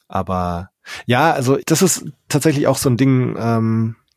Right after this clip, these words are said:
mit dieser neuen Republik, wo ich sehr, sehr gespannt bin, wie das jetzt weitergeht. Also ob das tatsächlich so bleibt, dass die neue Republik eigentlich so negativ gezeigt wird. Und, und gerade wir haben jetzt über Andor gesprochen und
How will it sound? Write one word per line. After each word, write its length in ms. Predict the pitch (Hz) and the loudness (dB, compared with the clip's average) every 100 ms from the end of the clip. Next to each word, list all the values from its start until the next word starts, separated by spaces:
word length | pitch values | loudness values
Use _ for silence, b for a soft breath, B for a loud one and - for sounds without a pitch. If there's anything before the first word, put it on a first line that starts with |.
| 160 | -6
mit 140 | 113 | -4
dieser 220 | 113 113 | 0 0
neuen 240 | 110 110 113 | 2 2 0
Republik, 600 | 107 101 113 123 127 - | -2 -2 0 0 -2 -2
wo 120 | 120 | -4
ich 200 | 107 - | -4 -6
sehr, 560 | - - 110 110 107 92 | -6 -4 -2 2 2 0
sehr 220 | 95 92 | -2 -4
gespannt 460 | 95 - 95 92 | -4 -2 -2 -4
bin, 440 | - 87 87 85 95 _ | -6 -4 -4 -8 -10 _
wie 200 | - 95 | -10 -8
das 280 | - 95 - | -2 0 0
jetzt 280 | 90 - - | -4 -6 -4
weitergeht. 580 | 82 85 82 82 85 - | -4 -4 -6 -6 -6 -4
Also 240 | 82 87 | -4 -2
ob 140 | - - | -4 -4
das 140 | - | -4
tatsächlich 500 | 98 - 104 110 - | -4 -2 -2 0 -2
so 340 | - 98 101 B B B B B B B B _ _ _ _ _ - | 0 0 0 B B B B B B B B _ _ _ _ _ -4
bleibt, 640 | 92 85 107 123 - - | 0 0 0 -2 -4 -6
dass 160 | 98 - | -6 -6
die 140 | - | -4
neue 260 | 98 98 98 | -4 -2 -2
Republik 480 | 101 107 98 104 - | -4 -6 -4 -4 -4
eigentlich 300 | 101 98 - | -4 -4 -4
so 200 | 107 113 | -2 0
negativ 680 | 110 131 139 - 92 - - | 2 4 2 0 -6 -8 -10
gezeigt 480 | - - 87 - | -12 -10 -12 -12
wird. 180 | 92 - | -12 -8
Und, 160 | 107 98 | -6 -6
und 160 | 110 | -8
gerade 340 | - 101 123 127 | -2 0 2 2
wir 80 | 113 | 0
haben 100 | 104 | -2
jetzt 120 | 92 | -6
über 220 | 95 90 | -6 -4
Andor 340 | 131 143 120 | 0 2 2
gesprochen 460 | 98 - 92 87 98 | 0 -6 -4 -4 -6
und 180 | 95 | -8